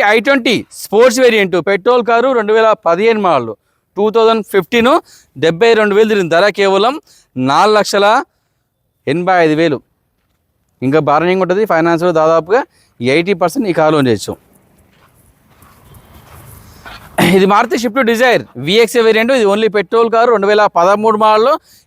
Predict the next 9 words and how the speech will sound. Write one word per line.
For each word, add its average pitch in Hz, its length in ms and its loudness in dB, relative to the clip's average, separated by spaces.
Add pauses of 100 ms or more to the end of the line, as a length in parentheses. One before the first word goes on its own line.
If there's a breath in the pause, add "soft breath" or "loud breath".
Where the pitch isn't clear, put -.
(120)
ఎనభై 185 300 0
ఆరు 190 140 0
వేలు 214 160 0
తిరిగింది. 170 240 -2
ధర 185 100 2 (140)
కేవలం 190 320 0 (480 soft breath)
మూడు 190 240 2
లక్షల 196 240 0 (240)
ఎనభై 165 220 -4